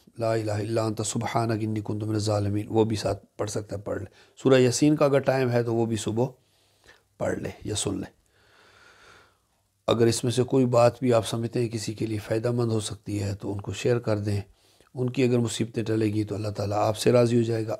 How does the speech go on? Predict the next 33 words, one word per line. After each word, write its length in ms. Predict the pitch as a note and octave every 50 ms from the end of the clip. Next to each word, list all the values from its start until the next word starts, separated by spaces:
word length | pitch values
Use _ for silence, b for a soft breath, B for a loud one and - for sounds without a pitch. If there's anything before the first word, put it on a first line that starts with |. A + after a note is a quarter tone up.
| - -
आपकी 320 | A#2+ A#2+ B2 B2 - A2
इंशाअल्लाह 400 | G#2+ G#2 G2+ - G2+ G2 G2+ G2+
मुश्किलात 480 | G2+ G2+ G2 - - G2 G2 G2 G2+ -
में 80 | G2+ F#2+
आसानी 300 | - - - G#2+ A2+ A#2+
हो 80 | A#2+
जाएगी। 400 | A#2 A#2 A2+ A2+ A2+ A2 G#2+ G#2 b b b b b b b b b b b b b b b b b b -
अल्लाह 220 | - A#2 B2 A#2
रब्बुल 240 | A2+ A#2 A2+ A2+ A2
इज़्ज़त 220 | A2 G#2+ G#2+ G#2 G#2
की 120 | - A2
बारगाह 360 | A2 G#2+ G#2 G#2 G2+ G#2+ A2+
में 160 | G2+ G2+ G2+
दुआ 200 | G#2 A2 A2 A2+
है 160 | G#2+ G#2 G#2 G#2
कि 120 | - G2
रब्बे 260 | G#2 G#2+ G#2 G#2+ G#2
कायनात 600 | G2+ - C3+ G#2+ G2+ G2+ G#2+ A2 A2+ A2+ - - - _ _ _ _ _ _ _ _ _ _ _ _ _ b b b b b b b - -
हमारी 320 | G#2+ G#2 A2 A2 A2 G#2+
तमाम 440 | G#2+ - A2+ A#2 A#2 B2 B2+ B2 A#2+
मुश्किलात 500 | A2+ G#2 - - - G#2+ G#2 G2+ G2+ -
के 120 | - F#2
अंदर 180 | G2+ G#2 G2+ G2+
आसानी 360 | G2 - - G#2 G2+ G2 F#2
पैदा 240 | G2+ - F#2 F#2+ G2+
फरमाए, 380 | - - A2 G2+ G2 G2 G#2 - b b b b b b b b b -
आका 300 | - A#2 A#2 - B2 A#2
दो 140 | A2+ A#2 A2
जहां 260 | G#2+ G#2+ G#2+ G#2+ G#2+
सल्लल्लाहु 400 | G2+ - - G#2+ G#2+ G#2+ G#2 G2+
अलैहि 120 | G2+ G2 -
वसल्लम 300 | - G2+ G2+ G2+ G#2 G2+
के 200 | - A#2+ B2